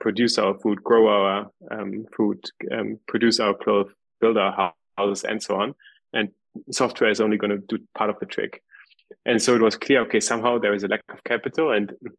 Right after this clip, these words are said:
that was the, the inflection point for me to think, "Okay, maybe there is, if there is a lack of capital, then there is also a need for somebody who,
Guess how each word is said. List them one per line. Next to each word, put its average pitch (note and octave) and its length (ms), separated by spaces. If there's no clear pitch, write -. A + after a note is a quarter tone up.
that G#2+ 240
was G#2+ 300
the, - 440
the - 220
inflection G#2+ 540
point G#2 260
for - 80
me G#2+ 120
to - 100
think, G#2 200
"Okay, - 160
maybe G#2+ 240
there G#2 180
is, G#2 280
if A#2 120
there A2+ 100
is G#2+ 120
a G#2+ 60
lack G#2 160
of G2+ 120
capital, A2+ 480
then G2+ 140
there G2+ 140
is G2+ 120
also G2+ 240
a G2+ 40
need G#2+ 260
for G#2 360
somebody G2+ 400
who, G2+ 160